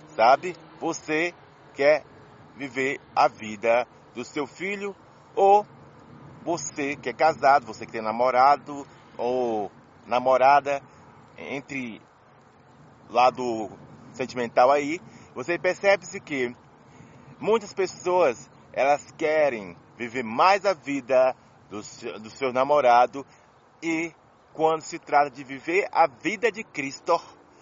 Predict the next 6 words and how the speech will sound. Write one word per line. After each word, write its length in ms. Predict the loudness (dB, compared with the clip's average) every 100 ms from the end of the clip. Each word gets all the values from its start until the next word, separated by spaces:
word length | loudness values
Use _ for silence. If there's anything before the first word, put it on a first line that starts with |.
| _ _
sabe? 640 | -4 0 0 -2 -14 -16 -20 _ _ _ _ _ _ _ _ _ _ _ _ _ _ -20 -20 _ _ _ _ _ _ _ _ _ _ -20 -20 _ -16
Isso 580 | -12 -10 -4 -2 -2 -6 _ _ _ _ _ _ _ _ _ _ _
não 320 | -4 -2 -2 -2
acontece. 960 | -2 -2 -2 -8 -4 -4 -4 -8 -20 -20 -20 _
É 180 | -6 -6
raramente 1300 | -8 -2 4 4 4 0 -2 -6 -6 -8 -14 -18